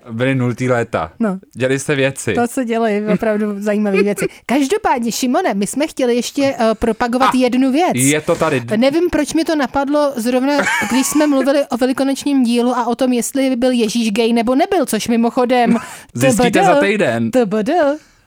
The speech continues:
Speaker 1: A
Speaker 2: No.
Speaker 1: budete překvapený.
Speaker 2: <laughs> Nebo ne.
Speaker 1: Vy víte, jak to měl.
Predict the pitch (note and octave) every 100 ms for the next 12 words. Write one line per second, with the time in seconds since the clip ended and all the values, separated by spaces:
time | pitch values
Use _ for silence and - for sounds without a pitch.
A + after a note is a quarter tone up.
0 | _ - A3 D#3+ F3 F#3 F3+ F#3+ G3+ F#3+
1 | A2+ F2+ C2+ - _ - F3 D4+ - -
2 | - - - F#4 F#3+ G3 G#3+ G3+ C4+ G3
3 | - _ _ F#3 - - - - - _
4 | G#2 C#3+ F3 E3+ D3+ G#2+ - G#2 F#2 E2+
5 | D#2